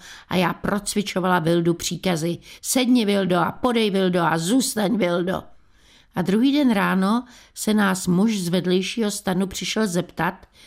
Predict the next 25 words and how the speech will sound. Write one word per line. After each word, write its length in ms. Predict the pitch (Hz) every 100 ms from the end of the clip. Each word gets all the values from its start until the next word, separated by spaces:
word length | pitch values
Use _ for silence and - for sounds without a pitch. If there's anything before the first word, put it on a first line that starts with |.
| - -
jestli 340 | 180 180 - 214
bychom 300 | 196 208 214
mu 80 | 196
nepůjčili 580 | 170 170 190 190 190
pilku, 560 | 190 208 208 214 165 156 _ - - -
že 140 | 180
by 100 | 170
si 160 | 180 202
chtěl 200 | 202 160
nařezat 480 | 170 185 185 196
dříví. 520 | 165 147 208 160 - - _ - - - -
A 60 | 170
když 280 | 160 294
mu 60 | 285
ji 140 | 294
můj 160 | 262 247
manžel 440 | 214 262 269 214
Zdeněk 480 | 180 156 214 202 196
podával, 840 | - 185 240 339 320 196 - - 165 _ _ _ - -
soused 600 | - 214 196 196 247 233
na 120 | 214
mě 200 | 214 214
vrhl 280 | 190 196 214
přísný 580 | 220 - 185 - 240
pohled 540 | 247 196 156 160 -